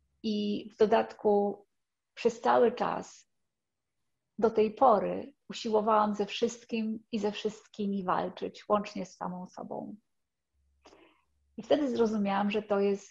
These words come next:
droga donikąd. Że ja muszę zebrać się w sobie, niezależnie od tego, jak będzie to trudne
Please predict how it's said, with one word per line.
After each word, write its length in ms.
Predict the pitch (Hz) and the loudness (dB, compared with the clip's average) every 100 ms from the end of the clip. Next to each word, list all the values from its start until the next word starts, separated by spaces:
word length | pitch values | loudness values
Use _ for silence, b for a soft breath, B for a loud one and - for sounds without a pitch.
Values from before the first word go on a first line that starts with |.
| _ - | _ -2
droga 320 | 208 208 214 | 0 0 -2
donikąd. 640 | 226 359 - 175 185 - _ _ _ _ _ _ _ _ _ _ _ _ - | -2 -4 -8 -10 -10 -16 _ _ _ _ _ _ _ _ _ _ _ _ -12
Że 500 | 214 196 190 190 - _ - | -4 -2 0 -2 -6 _ -6
ja 400 | 202 220 254 - | 0 2 0 -2
muszę 800 | 208 220 254 - - 185 208 269 _ _ _ _ _ _ _ _ _ - | 2 4 4 2 -2 -2 -2 -4 _ _ _ _ _ _ _ _ _ -6
zebrać 640 | 196 254 220 208 180 - | 2 4 4 0 0 -4
się 160 | - 185 | -8 -8
w 80 | |
sobie, 600 | - 180 175 185 - 240 _ _ _ _ _ _ _ _ _ _ 226 | -4 -2 -2 -2 -6 -8 _ _ _ _ _ _ _ _ _ _ 0
niezależnie 720 | 240 247 247 247 262 233 226 | 4 6 8 6 6 2 -2
od 100 | - | 2
tego, 160 | 226 | 4
jak 180 | 214 202 | 4 4
będzie 260 | 214 208 202 | 2 0 -2
to 140 | 202 | -4
trudne 600 | 202 208 190 180 180 254 | -6 -4 -4 -4 -8 -8